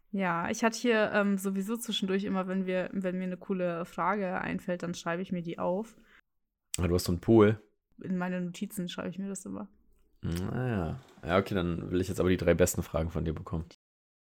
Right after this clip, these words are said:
Speaker 1: Was wäre das beste Versteck bei einer Zombie-Apokalypse?
Speaker 2: Boah, da erwischst du mich gerade auf dem kalten, kalten Fuß, sagt man nicht, ne?
Speaker 1: Nee,
Speaker 2: Auf dem
Speaker 1: ich
Speaker 2: falschen
Speaker 1: glaub
Speaker 2: Fuß.
Speaker 1: nicht.
Speaker 2: <laughs> Auf dem kalten.
Speaker 1: Was, irgendwas mit kalt sagt man auch.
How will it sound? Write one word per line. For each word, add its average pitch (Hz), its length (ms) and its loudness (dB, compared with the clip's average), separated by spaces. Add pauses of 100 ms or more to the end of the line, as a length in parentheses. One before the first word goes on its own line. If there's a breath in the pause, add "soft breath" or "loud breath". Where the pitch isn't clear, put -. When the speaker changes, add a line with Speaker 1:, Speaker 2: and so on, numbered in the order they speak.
(300)
Speaker 1:
Was 226 200 6
wäre 269 240 8
das 208 200 2
beste 220 300 0
Versteck - 520 -2
bei 170 120 2
einer 180 300 0
Zombie-Apokalypse? - 920 -6 (1200)
Speaker 2:
Boah, 85 320 -2 (120)
da - 100 -8
erwischst 90 280 -2
du 95 40 -2
mich 92 140 -2
gerade 85 120 0
auf 82 60 -2
dem 87 80 -4
kalten, 85 380 -6 (1040)
kalten 90 320 -2
Fuß, - 420 -4
sagt 82 260 -2
man 67 120 -4
nicht, 78 120 -6
ne? 87 140 -2
Speaker 1:
Nee, 214 160 2
Speaker 2:
Auf 233 120 6
dem 220 120 4
Speaker 1:
ich - 40 -6
Speaker 2:
falschen 196 200 6
Speaker 1:
glaub 190 100 0
Speaker 2:
Fuß. 208 240 4
Speaker 1:
nicht. 226 200 -8
Speaker 2:
<laughs> 247 400 2
Auf 247 100 2
dem - 80 -4
kalten. - 500 4 (320)
Speaker 1:
Was, - 220 4
irgendwas 349 400 6
mit 226 180 4
kalt 254 220 8
sagt 226 180 2
man 196 160 0
auch. - 280 0